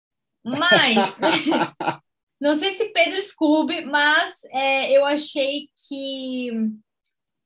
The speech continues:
a amizade dela e da Natália realmente, às vezes, não é uma coisa que,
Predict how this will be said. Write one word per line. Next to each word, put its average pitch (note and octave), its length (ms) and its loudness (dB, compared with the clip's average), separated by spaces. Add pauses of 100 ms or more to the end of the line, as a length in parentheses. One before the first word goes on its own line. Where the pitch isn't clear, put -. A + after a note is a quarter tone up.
a C4+ 100 0
amizade D#4+ 680 -2
dela B3 320 2
e A3+ 60 -4
da G#3+ 120 -4
Natália A#3 680 -2
realmente, C#4 640 -6
às C4+ 140 -6
vezes, C4+ 280 -6
não A#3+ 240 -6
é C4+ 200 0
uma D4 200 -6
coisa A#3 420 -4
que, A3 560 -6